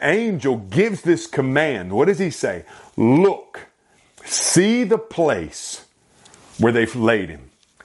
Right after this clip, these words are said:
See the place where he was. S-, see the place where the body of the, of the, of the crucified Savior laid, but he's not here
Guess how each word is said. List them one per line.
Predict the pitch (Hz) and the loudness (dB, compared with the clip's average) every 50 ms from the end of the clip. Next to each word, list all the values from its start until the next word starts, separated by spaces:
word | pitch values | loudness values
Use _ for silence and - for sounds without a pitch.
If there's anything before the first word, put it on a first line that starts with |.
| _ _ | _ _
See | - - - - 156 208 | -12 -2 2 2 2 4
the | 240 254 240 | 2 2 0
place | 165 - - 175 175 151 135 120 - - | -2 0 0 2 2 2 0 -2 -4 -4
where | 110 123 131 110 | -2 0 0 0
he | 107 117 113 | 0 0 -2
was. | 101 92 98 104 92 87 85 76 - - - - - _ _ _ _ - - - - - - | -2 -2 -2 -4 -4 -4 -8 -12 -18 -20 -20 -20 -20 _ _ _ _ -20 -20 -20 -20 -16 -8
S-, | - - - 151 135 | -2 2 2 2 2
see | - - 214 247 | 2 2 2 2
the | 247 277 208 | 2 0 0
place | - - - 190 196 180 156 143 123 110 - - - - - _ _ _ _ _ _ - | -2 -2 0 2 2 2 0 -2 -4 -6 -10 -14 -16 -16 -18 _ _ _ _ _ _ 0
where | 127 135 | 2 2
the | 131 139 | 2 0
body | 113 92 90 147 147 165 165 151 135 120 107 107 110 113 - _ _ _ _ _ _ _ _ | 0 2 2 2 4 4 2 2 0 -2 -6 -10 -14 -18 -20 _ _ _ _ _ _ _ _
of | - 120 110 110 | -2 0 0 0
the, | 139 139 | 0 0
of | - 143 127 113 | 0 -2 0 2
the, | 127 123 113 110 - - - - _ - | 0 0 0 -2 -8 -14 -20 -20 _ 0
of | 139 127 117 | 0 2 2
the | 123 | 0
crucified | - - - - - 196 233 240 - - 226 214 - 196 170 160 151 131 | -4 -4 -4 -2 0 0 0 0 0 -2 -2 -2 0 0 0 0 -2 -4
Savior | 107 - - - - 165 147 147 139 123 101 113 110 107 | -6 -10 -6 -2 0 2 2 2 0 -2 -2 -2 -2 -2
laid, | 107 107 110 120 120 110 101 90 82 | 0 0 0 0 0 -2 -2 -4 -4
but | 113 107 92 | -4 -4 -2
he's | 95 151 202 226 196 185 | 0 0 2 2 2 2
not | 190 185 196 170 156 151 - - | 0 0 0 0 -2 -4 -8 -6
here | - 156 175 175 165 143 110 98 90 | -2 0 2 4 4 4 2 0 -2